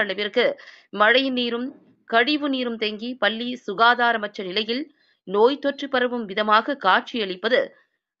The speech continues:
அப்பகுதி மக்களிடையேயும் பெற்றோர்கள் இடையேயும் பெரும் அதிருப்தியையும் கொந்தளிப்பையும் ஏற்படுத்தியுள்ளது.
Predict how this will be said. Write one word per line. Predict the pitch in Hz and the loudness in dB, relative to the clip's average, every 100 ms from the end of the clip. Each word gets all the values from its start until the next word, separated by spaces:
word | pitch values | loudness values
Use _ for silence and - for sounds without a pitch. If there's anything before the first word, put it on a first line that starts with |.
| 226 | 0
அப்பகுதி | 240 254 330 302 | 2 0 0 2
மக்களிடையேயும் | 226 226 277 226 240 220 214 208 220 220 | 2 0 0 0 0 0 -4 -6 -12 -8
பெற்றோர்கள் | 208 214 254 247 202 | -6 -2 -2 -2 -4
இடையேயும் | 196 196 180 208 165 - - | -6 -6 -6 -8 -10 -10 -4
பெரும் | 214 240 247 175 | -4 -4 -6 -6
அதிருப்தியையும் | 180 262 269 247 240 233 269 _ _ _ - | -4 -6 -6 -4 -4 -4 -10 _ _ _ 0
கொந்தளிப்பையும் | 262 302 320 262 226 208 214 226 185 | 2 4 2 0 -4 -6 -8 -6 -4
ஏற்படுத்தியுள்ளது. | 208 214 170 165 151 170 | -4 -4 -6 -8 -6 -6